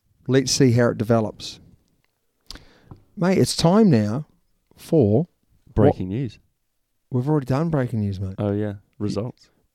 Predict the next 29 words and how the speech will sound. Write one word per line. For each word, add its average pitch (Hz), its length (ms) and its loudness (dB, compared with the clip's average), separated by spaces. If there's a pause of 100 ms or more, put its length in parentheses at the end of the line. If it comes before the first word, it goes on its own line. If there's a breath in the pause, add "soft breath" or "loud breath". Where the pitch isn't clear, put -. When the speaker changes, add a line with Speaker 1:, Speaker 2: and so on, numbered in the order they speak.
(240)
Speaker 1:
R-, 135 180 -6
w-, 127 140 -4
don't 147 240 -2
worry 156 180 4
about 175 180 4
the 123 60 -4
results. 110 420 0
Speaker 2:
Oh, - 40 -20
Speaker 1:
We've 117 80 -2
Speaker 2:
okay. - 80 -10
Speaker 1:
cut 165 160 0
that 147 120 2
out 147 180 2
from 131 120 0
the 117 80 2
program, 151 500 2
mate. 95 260 -2 (320)
It's - 160 -2
time 202 140 4
Speaker 2:
Right. 233 80 4
Speaker 1:
for 202 60 8
what 185 140 6
caught 180 220 6
your 135 140 6
eye. 190 300 4
Speaker 2:
Yes. 143 680 -6 (460)
Yes. - 580 -8 (560 soft breath)
Um, 165 600 0 (560)
Canada. 294 640 2